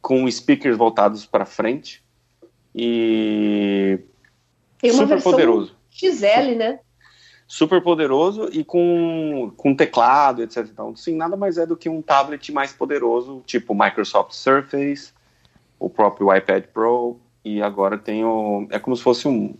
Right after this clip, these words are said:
Speaker 1: um laptop iPad, é um laptop,
Speaker 2: Uhum.
Speaker 1: é,
Speaker 2: Híbrido.
Speaker 1: tablet e tudo mais. Então, então chama Pixel Slate.
Speaker 2: É.
Speaker 1: O outro aparelho foi o,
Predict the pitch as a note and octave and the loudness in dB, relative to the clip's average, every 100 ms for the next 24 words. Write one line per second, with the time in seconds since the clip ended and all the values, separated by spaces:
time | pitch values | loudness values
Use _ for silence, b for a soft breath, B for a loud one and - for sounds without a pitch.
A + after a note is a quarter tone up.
0 | _ _ _ _ _ _ _ _ _ G#2+ | _ _ _ _ _ _ _ _ _ 0
1 | G2+ F#2 G2 A#2 - - C3+ C#3 B2 - | 2 2 2 2 2 0 2 2 0 0
2 | G2 - - C3 C3 - - - G2 F#2+ | -2 -2 2 2 0 -8 -20 -6 -4 -2
3 | G#2+ - B2+ C3 - B2 A#2 A2 G#2 G#2 | -2 -2 2 0 0 0 2 2 0 -6
4 | - G2 G2+ G#2 G#2 G2+ _ B - A3 | -6 -4 -2 -4 -6 -8 _ B -10 0
5 | C4+ A3 G3+ F3 B2 A#2+ A#2 A2 - - | 2 4 2 4 2 2 0 -4 -8 -20
6 | _ F#2+ F#2+ E2 E2+ F#2 F2+ A2+ A2+ C3+ | _ -14 -12 -12 -10 -8 -8 -6 -6 0
7 | B2+ - E3+ - F3+ E3 A2 G2+ F3 - | -2 0 -8 -2 -2 -2 -2 -2 -4 -14
8 | _ _ _ _ _ _ A2 B2 D#3 E3 | _ _ _ _ _ _ 0 0 2 -2
9 | D3+ B2+ D3 E3 - C#3+ C3+ | -2 -2 -4 -6 -4 -4 -4